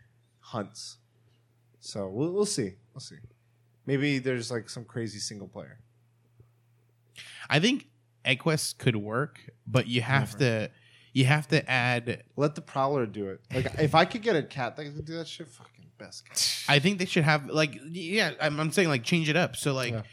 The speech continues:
Speaker 2: It's either you can, you can now attack and actually, like, do stuff, defend yourself while holding an egg, or, like, you have your cat pick it up and you gotta defend him. Like, there's fucking shit going on and you gotta, like, like,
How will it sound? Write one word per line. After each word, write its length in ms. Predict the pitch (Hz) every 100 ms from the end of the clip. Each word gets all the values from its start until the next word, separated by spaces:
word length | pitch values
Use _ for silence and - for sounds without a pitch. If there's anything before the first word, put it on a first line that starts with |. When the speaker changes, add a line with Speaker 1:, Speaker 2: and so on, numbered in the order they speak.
| - - -
Speaker 2:
It's 220 | 156 156
either 580 | 170 175 175 160 135 113 139
you 180 | 160
can, 200 | 180 160 123
you 120 | 151
can 220 | 151 127
now 240 | 127 135 143
attack 640 | - - 135 131 160 -
and 140 | 131 123
actually, 380 | 127 - 123 110
like, 320 | 101 104 -
do 180 | 127 135
stuff, 280 | - 143
defend 300 | 127 - 131
yourself 380 | 135 131 147 135
while 500 | 107 110 113 120 127
holding 460 | 131 131 131 127 127
an 80 | 107
egg, 420 | 110 117 151 160 - _ - -
or, 640 | - 180 180 151 135 120 - _ -
like, 220 | 135 131 131
you 100 | 120
have 200 | 139 131
your 120 | 113
cat 340 | - 170 - -
pick 200 | 143 120
it 80 |
up 220 | 110 110 -
and 140 | 127
you 80 | 127
gotta 200 | 127 127
defend 420 | 110 107 123 113 107
him. 220 | 98 90
Like, 200 | 104 -
there's 220 | 110 107
fucking 300 | 120 120 110
shit 160 | 127 113
going 220 | 117 113
on 60 | 113
and 120 | 113
you 80 | 113
gotta, 180 | 113
like, 320 | 104 101 98 - _ _ _ _ _ -
like, 240 | 110 101